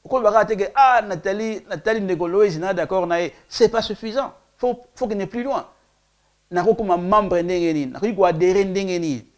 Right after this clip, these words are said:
Yo, ko, ko, ko apporter contribution ndenge nini. Faut qu'il n'ait plus loin. Faut un aspect pratique. C'est-à-dire, par combat na Congo échangé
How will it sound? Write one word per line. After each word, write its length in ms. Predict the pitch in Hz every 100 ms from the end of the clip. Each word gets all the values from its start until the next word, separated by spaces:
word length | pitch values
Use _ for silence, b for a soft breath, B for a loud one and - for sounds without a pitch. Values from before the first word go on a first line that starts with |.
| _ _
Yo, 140 | 202 226
ko, 140 | 220
ko, 320 | 220 - 208
ko 80 | 220
apporter 600 | 190 - 170 170 214 214 - _ _ _
contribution 680 | 165 170 170 190 180 180 175
ndenge 340 | 160 202 196 185
nini. 220 | 165 123
Faut 160 | -
qu'il 100 | 220
n'ait 60 | 196
plus 160 | 190 233
loin. 240 | 269 - _ _
Faut 180 | - 220
un 80 | 208
aspect 240 | 190 233
pratique. 480 | 226 208 - 254 - _ _ _ _ _ _ _ _ _
C'est-à-dire, 580 | - 175 165 196 240 240 b b b b b
par 280 | 226 202 - _ _ 147 - _
combat 280 | 185 175 277
na 120 | 220
Congo 420 | 156 147 170 165 -
échangé 680 | 143 - 110 104 139 262